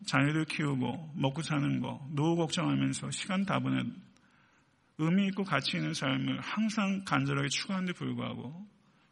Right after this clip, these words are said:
개인적으로는 그 방법을 찾기가 사실은 불가능하지 않습니까? 그래서 저는 이번 선교를 통해서 선교 거점을 만들고 거기서 생활할 수 있는 거점을 하나님께서 주시는 방식에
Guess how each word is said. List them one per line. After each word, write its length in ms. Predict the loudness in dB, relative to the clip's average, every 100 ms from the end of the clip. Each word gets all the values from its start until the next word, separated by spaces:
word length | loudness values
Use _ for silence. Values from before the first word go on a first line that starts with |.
| -2
개인적으로는 520 | 0 2 2 0 0
그 120 | -2
방법을 600 | 0 0 2 0 0 -2 -4
찾기가 520 | -6 -6 -4 -2 -4 -8 -20 -12
사실은 760 | -8 -6 -6 0 0 0 -2
불가능하지 520 | -4 -2 0 0 0 -2
않습니까? 520 | -4 -4 -8 -10 -18 _ _ _ _ _ _ _ _ -20 _ _ _ _
그래서 220 | -2 0
저는 520 | 2 4 2 0 -4 -6 -14 -20 -20 _ -2
이번 220 | 0 2
선교를 400 | 2 2 2 2
통해서 640 | 2 2 2 0 -2 -2 -2
선교 300 | -2 0 0
거점을 440 | 2 2 4 2
만들고 760 | 2 2 0 -2 -4 -8 -10 -12 -20 _ _
거기서 540 | 0 0 2 2 0 -2
생활할 460 | 0 2 4 4
수 120 | 2 2
있는 140 | 0
거점을 680 | 0 0 0 0 0 -2 -6
하나님께서 520 | -2 0 0 -2 -4
주시는 460 | -4 -4 -2 -2 -2
방식에 400 | 0 0 0